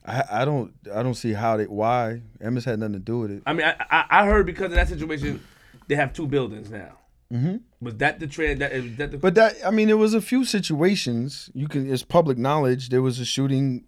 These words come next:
Speaker 1: um, in front between Lil' Kim and, and, and, uh, Lil' Kim's crew and, and, uh, I think it was Capone and Noriega. I don't wanna say the wrong thing,
Speaker 2: Okay.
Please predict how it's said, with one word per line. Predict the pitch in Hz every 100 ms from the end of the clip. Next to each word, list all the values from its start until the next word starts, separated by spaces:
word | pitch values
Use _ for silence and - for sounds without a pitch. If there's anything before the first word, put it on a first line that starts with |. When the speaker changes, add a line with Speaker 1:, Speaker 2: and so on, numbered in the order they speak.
| 120
Speaker 1:
um, | 127 123 123
in | 123 120
front | - 139 135 101
between | 120 135 131 127 123
Lil' | 135 127
Kim | - 131 127 127
and, | 123 120 -
and, | 113 113 110 101
and, | 117 113 110 110 - - -
uh, | 113 _ _
Lil' | 123 151 143
Kim's | - 147 135
crew | - 135 131 131
and, | 127 120 113
and, | 117 113 110
uh, | 110 110 104 101 95
I | 95 _ _ _ _ _ _ _ -
think | - 311
it |
was | 247 135 117 - - - _
Capone | - - 143 143
and | 127
Noriega. | 117 127 123 110 113
I |
don't | 117
wanna | 113 110
say | 101 110
the | 107
wrong | 107 107 104
thing, | 123 127 117
Speaker 2:
Okay. | 101 98